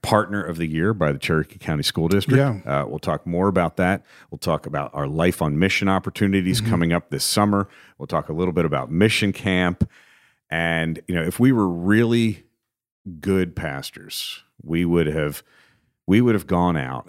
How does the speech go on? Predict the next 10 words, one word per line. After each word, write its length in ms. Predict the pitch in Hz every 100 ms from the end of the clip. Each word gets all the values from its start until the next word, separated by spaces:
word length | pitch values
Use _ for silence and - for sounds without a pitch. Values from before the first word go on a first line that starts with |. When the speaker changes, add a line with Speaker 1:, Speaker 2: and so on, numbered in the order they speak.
| - -
Speaker 1:
and 420 | 71 71 67 65 -
bought 340 | 78 80 78
that 240 | 78 73
twenty-five 680 | - - 85 104 - 82 82
thousand 440 | - 78 76 76
dollar 260 | 73 71 67
hamburger 840 | - 78 76 69 60 58 113 - -
at 160 | -
Truist 460 | - - 82 78 -
Park. 500 | - 60 60 - -